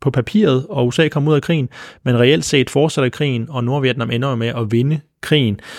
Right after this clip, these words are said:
Øh, og dermed kan man sige, altså det, det er en aftale, der ser bedre ud i marts treoghalvfjerds, end den gør bare et par år senere, og eftermælet er jo blevet, at det er en aftale, som, som ikke, øh, lykkedes, kan man sige, fordi U S A kom ud, ja,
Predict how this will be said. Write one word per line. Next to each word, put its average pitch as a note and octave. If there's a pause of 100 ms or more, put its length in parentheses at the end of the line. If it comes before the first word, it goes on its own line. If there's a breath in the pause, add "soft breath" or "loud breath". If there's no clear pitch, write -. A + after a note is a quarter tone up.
(260 loud breath)
Øh, A#2
og A#2
dermed C3
kan C#3
man A#2
sige, C3
altså A2+
det, A2 (800)
det B2
er A#2
en A#2
aftale, B2+
der A#2
ser B2
bedre D3
ud B2
i A#2+
marts A2+
treoghalvfjerds, A#2
end A#2+
den A2+
gør A#2
bare A2+
et B2
par B2
år B2
senere, A#2+
og A#2+
eftermælet A2+
er A2+
jo A2+
blevet, A#2+
at C#3+
det A#2
er A2+
en A2
aftale, A2+
som, A#2 (420 loud breath)
som -
ikke, B2
øh, A2 (300)
lykkedes, B2+
kan A2+
man G#2+
sige, A2
fordi A2
U -
S -
A C3+
kom B2
ud, D3
ja, A#2+